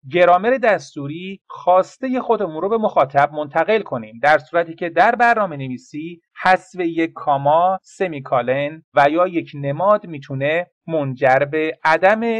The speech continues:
اجرای برنامه بشه. پس یکی از نکاتی که ما باید در کار برنامه نویسی با دقت اون رو در نظر داشته باشیم، پیاده سازی دستورات، توابع و کلاس‌ها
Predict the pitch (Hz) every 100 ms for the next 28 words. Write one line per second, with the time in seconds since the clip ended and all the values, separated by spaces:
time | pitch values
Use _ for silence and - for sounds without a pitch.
0 | - 156 123 123 131 135 143 151 151 -
1 | 156 170 165 190 202 147 - 147 - 208
2 | 208 - 233 247 226 208 202 165 185 175
3 | 170 160 180 170 170 175 170 160 165 160
4 | 151 156 170 226 226 202 165 139 151 139
5 | 135 135 131 135 127 127 120 _ 127 120
6 | _ - 147 143 135 156 - 190 208 -
7 | 196 151 135 131 120 - 156 156 165 165
8 | 165 175 170 185 180 175 240 247 233 _
9 | - 208 156 139 139 135 127 131 175 185
10 | 190 170 151 139 139 - 143 135 139 160
11 | 165 170 - 139 127 127 123 143 165 170
12 | 170 160 220 - 202 147 131 - 143 165
13 | 190